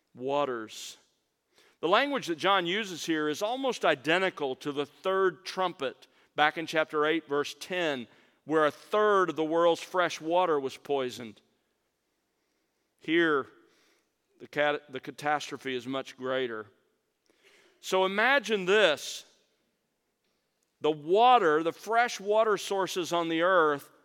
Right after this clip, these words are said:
are suddenly unusable. Now, you've got to put yourself back in the context of what's already happened.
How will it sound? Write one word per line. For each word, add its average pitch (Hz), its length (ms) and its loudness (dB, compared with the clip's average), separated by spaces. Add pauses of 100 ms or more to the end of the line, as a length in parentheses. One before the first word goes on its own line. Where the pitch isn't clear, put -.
(560)
are 151 140 2
suddenly 190 580 0
unusable. 160 640 0
Now, 151 260 0
you've 175 220 -10
got 233 140 2
to 240 60 -4
put - 280 -4
yourself 180 480 -2
back 190 260 -2
in 170 80 -4
the 156 80 -4
context 175 680 -6
of 143 80 -4
what's 156 200 -4
already 151 300 2
happened. 151 400 -2